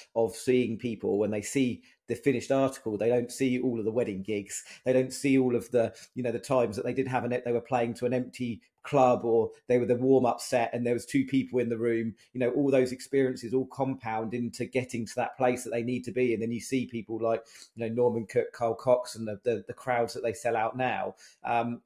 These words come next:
and people sometimes feel like, "Oh, I just need to become a D J and I'm gonna be able to get that." And it, it does take a lot of time and a lot of effort, doesn't it?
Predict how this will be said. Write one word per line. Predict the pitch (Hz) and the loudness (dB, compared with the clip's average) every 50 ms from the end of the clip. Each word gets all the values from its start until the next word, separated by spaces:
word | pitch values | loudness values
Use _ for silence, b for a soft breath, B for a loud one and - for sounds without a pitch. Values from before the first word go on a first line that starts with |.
| - - | -10 -8
and | 127 123 123 | -8 -8 -6
people | - 143 139 135 131 127 117 107 | -4 -2 -2 0 0 -2 -4 -4
sometimes | - - 139 135 131 131 131 123 120 104 | -4 -2 -2 -2 -2 0 0 -2 -2 -2
feel | - - 143 139 135 127 | 0 2 4 6 6 6
like, | 120 117 117 - | 4 2 2 2
"Oh, | - 139 123 | 0 2 4
I | 123 117 | 4 2
just | - 131 - | 0 -2 -6
need | 143 135 - - | -4 -4 -4 -6
to | 117 | -8
become | - 113 - 120 117 | -8 -6 -4 -4 -4
a | 107 | -2
D | - 139 143 139 | 0 2 2 2
J | 131 117 104 | 2 0 0
and | 104 113 | 0 -2
I'm | 113 107 | -2 -4
gonna | 98 123 120 98 | -4 -4 -2 0
be | 113 120 | 2 2
able | 123 113 - | 2 2 0
to | 120 | -4
get | - - 135 - - - | -6 -2 -2 -2 -2 0
that." | 113 104 95 90 - - | -2 -2 -2 -4 -6 -8
And | 120 | -8
it, | 120 - - - | -10 -10 -10 -10
it | - - - - | -10 -10 -8 -4
does | 127 135 127 - | -4 -4 -4 -4
take | - 143 131 - | -4 -4 -4 -2
a | 120 | -2
lot | 131 135 | -2 -2
of | - - | -2 -4
time | - 131 139 139 131 120 | -4 0 2 4 4 4
and | 113 110 | 2 0
a | 113 | 0
lot | 120 123 123 | 0 0 0
of | - | 0
effort, | 131 127 - 113 - | -2 -4 -4 -6 -10
doesn't | 117 104 113 | -10 -10 -8
it? | 107 98 - | -8 -10 -10